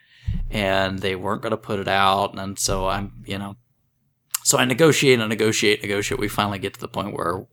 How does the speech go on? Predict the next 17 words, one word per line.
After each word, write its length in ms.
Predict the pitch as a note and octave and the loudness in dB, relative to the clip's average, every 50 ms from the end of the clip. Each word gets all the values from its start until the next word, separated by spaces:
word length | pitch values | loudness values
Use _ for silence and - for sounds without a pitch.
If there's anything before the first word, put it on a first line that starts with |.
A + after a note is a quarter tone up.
| - | -10
I, 220 | - - - - - - | -8 -6 -4 -4 -2 -2
I 60 | F#2+ | -2
make 200 | G2 G2 G2+ G2 | 0 0 0 2
a 80 | - G2 | 0 0
deal 300 | G2 A2+ A2+ A#2 A2 G#2 | 0 0 0 0 0 0
on 100 | G2 F#2+ | -2 -4
it. 60 | F#2+ - _ _ - - - - - - - - _ _ _ - | -6 -8 _ _ -20 -20 -20 -20 -20 -20 -20 -20 _ _ _ 2
So, 340 | - - E3 C#3+ C3+ C3+ | 2 6 6 6 6 6
um, 300 | C#3+ C#3 C3 C3 B2+ B2+ | 4 4 6 6 6 6
I 120 | C#3 C#3+ C#3 | 6 4 2
picked 280 | - - F#3 - - E3+ | 4 4 2 4 4 4
up 180 | D#3 C#3+ - - - | 4 4 2 0 -2
a 360 | B2 A#2+ A#2+ A#2 A#2 A#2 A#2 | 2 4 4 6 6 4 2
TurboGrafx 760 | - - - E3+ C#3+ C#3 C#3 A#2 C3 C#3 C3 B2+ - C3+ - | 0 -2 0 0 0 0 0 0 2 2 2 2 0 -2 -2
C 300 | - - - C#3 B2 A#2 | 0 0 2 2 2 0
D 500 | A#2 A#2 A2+ G#2+ G2+ G2+ G2+ G#2+ A2 G#2 - | 2 2 2 2 2 0 0 -2 -4 -8 -6
unit 580 | G#2+ A2+ A2+ A2+ A2 G#2+ G#2+ - - - - | -4 -2 0 0 0 0 0 -2 -4 -6 -8